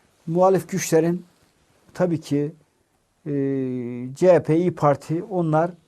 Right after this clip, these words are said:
bu bakımdan radikal demokrasi güçlerin harekete geçmesi gerekiyor. H D P'dir, H D P'nin bileşenleridir, H D P dışında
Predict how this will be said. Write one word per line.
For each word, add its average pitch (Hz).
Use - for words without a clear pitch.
bu 175
bakımdan 147
radikal 135
demokrasi 123
güçlerin 127
harekete 135
geçmesi 101
gerekiyor. 82
H 147
D 143
P'dir, 131
H 143
D 147
P'nin 139
bileşenleridir, 139
H 156
D 156
P 147
dışında 143